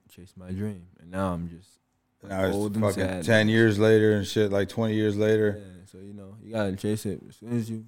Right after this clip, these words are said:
Speaker 1: you know, when you're ready, you just gotta do that shit. Who cares? Like,
Speaker 2: Don't even think. Yeah, just go.
Speaker 1: Literally.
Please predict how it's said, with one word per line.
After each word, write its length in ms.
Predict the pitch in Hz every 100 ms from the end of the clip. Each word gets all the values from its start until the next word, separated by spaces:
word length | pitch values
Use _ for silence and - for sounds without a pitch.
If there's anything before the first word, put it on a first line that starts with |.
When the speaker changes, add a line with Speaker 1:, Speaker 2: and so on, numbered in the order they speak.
| -
Speaker 1:
you 80 | 101
know, 180 | 104 110
when 180 | 104 107
you're 100 | 101
ready, 200 | 110 117
you 60 | 110
just 120 | 107
gotta 200 | 92 71
do 200 | 87 101
that 180 | 90 85
shit. 180 | - 90 _ _ _ _ _ _
Who 100 | 123
cares? 420 | 117 110 98 90
Like, 100 | 78
Speaker 2:
Don't 200 | 95 110
even 160 | 107 107
think. 260 | 117 113 92
Yeah, 240 | 104 98
just 200 | 90 85
go. 300 | 98 92 85 - _ _ _ -
Speaker 1:
Literally. 440 | 107 104 90